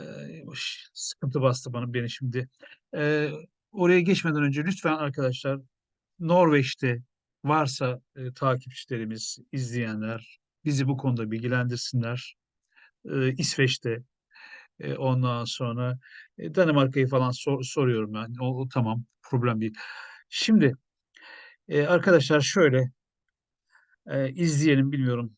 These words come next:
yani. Bu yalanları bitmedi bu, bu insanların. Gerçekten yalanları. Yalanlara sığ-, neden bu kadar rahat yalanlara sığınıyorlar anlamış değilim.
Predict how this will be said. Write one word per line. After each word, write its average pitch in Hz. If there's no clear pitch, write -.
yani. 117
Bu 170
yalanları 175
bitmedi 131
bu, 120
bu 131
insanların. 110
Gerçekten 139
yalanları. 123
Yalanlara 151
sığ-, 156
neden 175
bu 170
kadar 143
rahat 135
yalanlara 123
sığınıyorlar 117
anlamış 120
değilim. 110